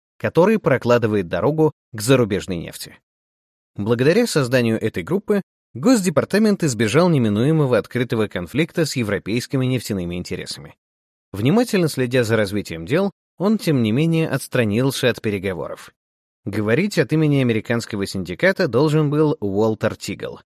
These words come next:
бизнесмен, но не политик и не дипломат. В июле тысяча девятьсот двадцать второго года он отбыл в Лондон, чтобы начать там переговоры об американском участии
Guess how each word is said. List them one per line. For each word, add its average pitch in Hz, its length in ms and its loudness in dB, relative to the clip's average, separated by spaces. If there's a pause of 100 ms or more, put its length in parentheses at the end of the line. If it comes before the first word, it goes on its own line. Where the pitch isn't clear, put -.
(320)
бизнесмен, 113 600 0
но 170 80 2
не 143 140 2
политик 143 580 -4
и 110 220 -2
не 104 160 0
дипломат. 90 580 -10 (560)
В 113 160 -2
июле 220 400 4
тысяча 196 400 -4
девятьсот 120 380 0
двадцать 117 340 0
второго 92 360 -2
года 185 340 0 (300)
он 202 400 2
отбыл 98 400 -2
в 85 80 -10
Лондон, 190 480 2 (220)
чтобы 220 300 2
начать 156 380 2
там 131 160 0
переговоры 113 560 0
об 127 200 -2
американском 113 720 -2
участии 170 600 -2